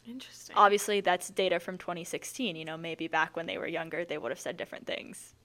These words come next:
Speaker 2: But,
Speaker 1: Mm-hmm.
Speaker 2: like, before J F K was assassinated, for example, <laughs> they probably wouldn't say the J F K
Speaker 1: Yeah.
Speaker 2: assassination.
Speaker 1: It'd be questionable if, if they said
Speaker 2: Yeah.
Speaker 1: J F K assassination then. Um,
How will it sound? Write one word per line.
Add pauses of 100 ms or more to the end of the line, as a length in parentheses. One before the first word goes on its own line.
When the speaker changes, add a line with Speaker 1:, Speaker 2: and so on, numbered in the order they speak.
(160)
Speaker 2:
But, (220)
Speaker 1:
Mm-hmm. (260)
Speaker 2:
like,
before
J
F
K
was
assassinated,
for
example, (280)
<laughs>
they
probably
wouldn't
say
the
J
F
K
Speaker 1:
Yeah.
Speaker 2:
assassination. (200)
Speaker 1:
It'd
be
questionable
if, (100)
if
they
said
Speaker 2:
Yeah.
Speaker 1:
J
F (140)
K
assassination
then. (960)
Um,